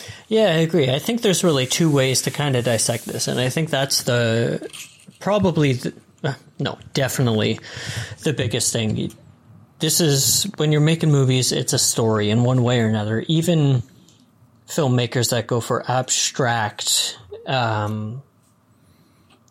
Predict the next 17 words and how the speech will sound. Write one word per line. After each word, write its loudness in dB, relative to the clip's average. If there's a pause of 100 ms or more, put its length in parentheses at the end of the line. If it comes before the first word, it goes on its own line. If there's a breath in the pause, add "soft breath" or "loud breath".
(100)
artistic -2
movies 0 (440 loud breath)
where 0
you 2
might 0
watch 0
it 0
and -2
be -4
like, -2
"Oh, -2 (320)
what 0
does 2
that 0
mean?" 0
They're 0
still 0